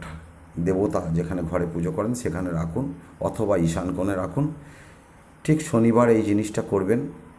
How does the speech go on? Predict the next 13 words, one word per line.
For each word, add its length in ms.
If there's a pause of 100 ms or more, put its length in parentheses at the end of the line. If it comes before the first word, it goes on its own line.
(680)
তারপরে 500
যে 200
আপনি 320
টাইম 260
পাবেন 320
পরের 240
শনিবার 500
আসা 440 (100)
পর্যন্ত, 540 (520)
সেইটুকু 400
টাইম 320
প্রতিদিন 640
আপনি 360